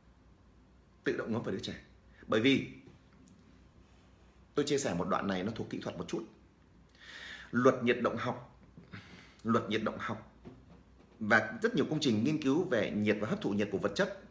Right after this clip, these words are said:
thì đã nói ra rằng mọi vật chất trong cuộc sống này, mọi vật chất trong hành tinh này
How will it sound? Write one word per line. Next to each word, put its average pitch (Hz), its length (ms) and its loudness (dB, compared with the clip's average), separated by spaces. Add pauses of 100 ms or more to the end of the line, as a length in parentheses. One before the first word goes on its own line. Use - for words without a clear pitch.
thì 101 100 -4
đã - 120 -4
nói 110 160 -2
ra 139 80 0
rằng 98 160 -4 (1700)
mọi 131 260 4
vật 131 140 4
chất 208 140 2
trong 180 160 2
cuộc 143 120 2
sống 143 160 2
này, 127 280 2
mọi 110 200 4
vật 113 160 2
chất 214 180 2
trong 160 140 0
hành 131 180 0
tinh 151 120 0
này 110 180 0